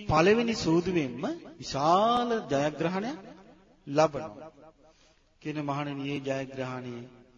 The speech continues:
ලොකු ජයග්‍රහණයක් නෙවෙයි. දැන් අපි ගත්තොත් මේක හරියට සූදුව කියලා කියන්නේ ඔන්න අපි ගත්ත කෙනෙක් සිවුප් එකක් ගන්නවා.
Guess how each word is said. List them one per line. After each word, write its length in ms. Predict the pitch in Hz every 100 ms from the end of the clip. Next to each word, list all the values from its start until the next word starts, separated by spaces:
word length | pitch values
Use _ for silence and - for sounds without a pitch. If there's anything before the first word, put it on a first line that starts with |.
| -
ලොකු 260 | 135 131
ජයග්‍රහණයක් 720 | 151 139 135 139 135 139 190 277 170 - - _ _ _ -
නෙවෙයි. 440 | 147 165 127 101 127 135 156 - 165 _ _ _ _ _ _ _ _ _ _ _ _ _ -
දැන් 120 | 143
අපි 120 | 139
ගත්තොත් 280 | 151 156 165
මේක 200 | 147 147
හරියට 280 | 147 156 160
සූදුව 320 | 147 135 143 143
කියලා 240 | 143 139
කියන්නේ 460 | 143 147 151 208 240
ඔන්න 180 | 156 151
අපි 180 | 147
ගත්ත 180 | 143 165 190
කෙනෙක් 320 | 170 170 175 165 175 165 -
සිවුප් 360 | - 185 180
එකක් 180 | 135 117
ගන්නවා. 460 | 107 104 101 104